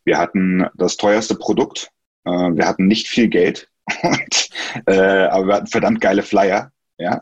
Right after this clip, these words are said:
und deshalb, äh, war der Gedanke, „Scheiße, wir müssen mal machen, wir müssen irgendwas machen.“ Und ich hatte einen, einen, einen Vorgänger in der Firma, der sehr gerne zum Rotwein trinken First Class nach New York geflogen ist, aber ansonsten kam da nicht viel bei rum.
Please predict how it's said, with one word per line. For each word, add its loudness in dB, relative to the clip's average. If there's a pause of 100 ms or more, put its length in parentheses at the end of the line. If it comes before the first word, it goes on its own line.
und -14
deshalb, 0
äh, 2
war 2
der 2
Gedanke, -2
„Scheiße, -2
wir -2
müssen -2
mal -4
machen, -8
wir -4
müssen -4
irgendwas -6
machen.“ -6 (1400)
Und 0
ich -2
hatte 0
einen, -2
einen, -6
einen -8
Vorgänger 0
in -2
der -2
Firma, 0
der 2
sehr 2
gerne 0
zum -4
Rotwein 0
trinken -4
First -4
Class -4
nach -2
New -6
York -2
geflogen -12
ist, -8
aber 0
ansonsten -10
kam -4
da -8
nicht -14
viel -6
bei 0
rum. -2